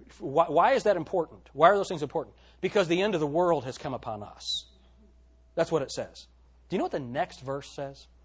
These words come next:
"There hath no temptation taken you, but such as is common to man." That means everybody has trouble. That doesn't mean that your trouble's not significant. What it means is trouble is universal. "There hath no temptation taken you but such as is common to man."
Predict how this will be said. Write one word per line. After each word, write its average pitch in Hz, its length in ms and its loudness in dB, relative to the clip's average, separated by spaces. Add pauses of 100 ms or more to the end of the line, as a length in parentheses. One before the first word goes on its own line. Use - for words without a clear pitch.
(760)
"There 147 160 -2
hath 135 240 -6
no 139 180 -2
temptation 185 540 -8
taken 175 380 -10
you, 90 180 -20 (560)
but 120 120 -6
such 151 320 -2
as 127 180 -2
is 110 160 -10
common 156 460 -4
to 190 120 -6
man." 196 400 -6 (840)
That 185 200 -2
means 185 240 -6
everybody 202 420 -6
has 113 180 -12
trouble. - 360 -14 (380)
That 254 160 0
doesn't 269 260 -2
mean 220 140 0
that 185 100 -2
your 185 120 0
trouble's 165 340 -2
not 143 220 -2
significant. 127 680 -10 (140)
What 175 160 2
it 165 80 -4
means 185 220 -2
is 139 100 -10
trouble 151 320 -2
is 123 100 -8
universal. 127 560 -8 (1500)
"There 160 120 2
hath 151 200 -2
no 185 160 2
temptation 196 500 -4
taken 175 340 -8
you 117 100 -8
but 110 120 -12
such 135 220 -10
as 117 120 -12
is 110 120 -16
common 127 300 -8
to 160 60 -12
man." 120 240 -12